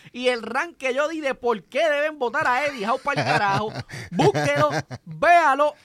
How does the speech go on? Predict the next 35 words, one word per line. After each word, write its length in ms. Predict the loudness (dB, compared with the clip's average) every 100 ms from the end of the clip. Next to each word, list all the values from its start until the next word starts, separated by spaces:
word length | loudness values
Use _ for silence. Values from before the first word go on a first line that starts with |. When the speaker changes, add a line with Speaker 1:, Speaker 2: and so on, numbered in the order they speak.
| -2
Speaker 1:
analice 600 | 0 2 0 -2 -4 -2
los 180 | 0 0
datos 420 | 0 0 0 -2 -4
y 140 | -8
como 280 | -6 -4 -4
dirían 320 | -6 -8 -8
en 120 | -10
Puestos 300 | -8 -6 -6
para 140 | -6 -6
el 40 |
Problema, 320 | -4 -2 -2
analice, 340 | -4 -6 -8 -12
discute 300 | -14 -16 -14
y 40 |
fundamente. 720 | -12 -8 -8 -6 -10 -12 -10 -10 -10
Speaker 2:
<laughs> 560 | -10 -8 -6 -6 -6 0
Speaker 1:
Eh, 840 | 2 4 4 2 2 0 0 -4
yo 180 | 0 0
presenté 420 | 0 -4 -8 -4
la 140 | -2 -2
prueba, 300 | -4 -4 -4
yo 140 | -4
creo 120 | -6 -4
que 60 |
Eddie 140 | -4 -2
Howe 80 | -2
lo 80 | -2
deberían 360 | -4 -4 -6
votar. 320 | -6 -4 -6 -10
Si 360 | -14 -14 -10 -4
Eddie 280 | -4 -4 -2
Howe 200 | 0 0 -2
y 100 | -12
Newcastle 500 | -10 -4 -4 -4 -12 -12
pierden 600 | -8 -4 -4 -4 -8 -14